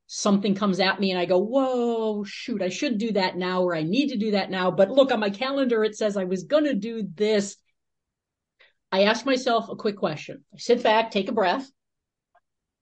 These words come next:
'cause that's the best thing to do before you do anything. Sit back, take a breath,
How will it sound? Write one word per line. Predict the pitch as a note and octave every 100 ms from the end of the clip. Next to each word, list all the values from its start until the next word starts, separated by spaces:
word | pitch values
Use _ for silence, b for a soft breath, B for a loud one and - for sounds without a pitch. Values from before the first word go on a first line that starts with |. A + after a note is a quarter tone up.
| -
'cause | E3+
that's | D#3 D#3+ -
the |
best | D3+ D3+ -
thing | F3
to | E3+
do | E3+ F3
before | E3+ F3
you | D3+ F3+
do | A#3 A#3
anything. | G#3 G3+ D3+ - D#3 C#3 F3+ A#3+ _ _ b _
Sit | - A#3+ B3+
back, | G#3 G#3 - -
take | F3 A3
a |
breath, | A#3 E3+ F3 G#3